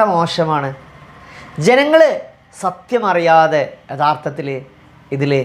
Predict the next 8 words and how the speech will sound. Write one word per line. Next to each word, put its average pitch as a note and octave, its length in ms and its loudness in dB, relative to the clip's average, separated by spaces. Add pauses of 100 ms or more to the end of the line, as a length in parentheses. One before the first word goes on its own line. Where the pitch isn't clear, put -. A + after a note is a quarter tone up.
(1300)
എന്താണ് F3 500 2 (100)
സത്യമെന്നറിയാതെ C3 1160 -2 (1160)
ആശയക്കുഴപ്പം F3 800 2
ഉണ്ടായിക്കൊണ്ടിരിക്കുകയാണ് B2+ 840 -2
യഥാർത്ഥത്തിൽ. - 420 -14 (560)
മനാഫിനോട് D#3+ 520 2 (100)
പറയാനുള്ളത്, C3+ 600 -2 (640)
മനാഫ് C#3 460 0